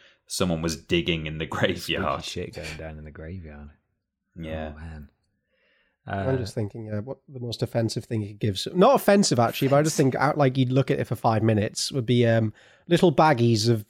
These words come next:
Speaker 3: pre-portioned gravy granules.
Speaker 2: Oh,
Speaker 3: Um,
Speaker 2: bit of Bisto.
Speaker 3: <laughs> Yeah, but,
Speaker 1: Bit of
Speaker 3: but, like, a little
Speaker 1: Bisto.
Speaker 3: baggie of Bisto. <laughs> Give it to kids.
Speaker 1: <laughs>
Speaker 3: When you
Speaker 1: Not
Speaker 3: get
Speaker 1: even
Speaker 3: home,
Speaker 1: enough to make, like, enough gravy for a Sunday roast. Just a
Speaker 3: <laughs>
Speaker 1: single baggie.
Speaker 3: <laughs> A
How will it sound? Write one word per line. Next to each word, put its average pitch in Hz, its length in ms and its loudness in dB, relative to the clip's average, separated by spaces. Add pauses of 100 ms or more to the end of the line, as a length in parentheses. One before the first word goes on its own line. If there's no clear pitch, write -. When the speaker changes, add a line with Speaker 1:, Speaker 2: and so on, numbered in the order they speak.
Speaker 3:
pre-portioned 131 840 2
gravy 123 320 4
granules. 151 680 4
Speaker 2:
Oh, 147 240 2 (260)
Speaker 3:
Um, 123 180 2
Speaker 2:
bit 123 120 6
of - 60 -2
Bisto. 160 840 2
Speaker 3:
<laughs> - 40 -20 (500)
Yeah, 190 220 8
but, 196 140 4
Speaker 1:
Bit 190 40 4
of - 80 2
Speaker 3:
but, 196 100 4
like, 180 120 6
a 185 40 8
little 202 160 6
Speaker 1:
Bisto. 196 200 6
Speaker 3:
baggie 185 120 8
of 170 60 4
Bisto. - 1160 4
<laughs> - 0 -
Give 208 200 2
it 214 140 2
to - 160 2
kids. 190 380 2
Speaker 1:
<laughs> 208 300 2
Speaker 3:
When 143 120 6
you 180 80 8
Speaker 1:
Not 202 140 8
Speaker 3:
get 208 80 10
Speaker 1:
even 180 160 8
Speaker 3:
home, 120 100 8
Speaker 1:
enough 117 460 2
to 120 80 4
make, 104 320 4
like, 98 220 2
enough 101 260 0
gravy 92 420 4
for - 160 2
a 85 60 2
Sunday 85 340 2
roast. 82 460 0
Just 269 240 0
a 180 40 4
Speaker 3:
<laughs> - 20 2
Speaker 1:
single 95 440 2
baggie. 85 380 0
Speaker 3:
<laughs> - 360 4
A 415 100 4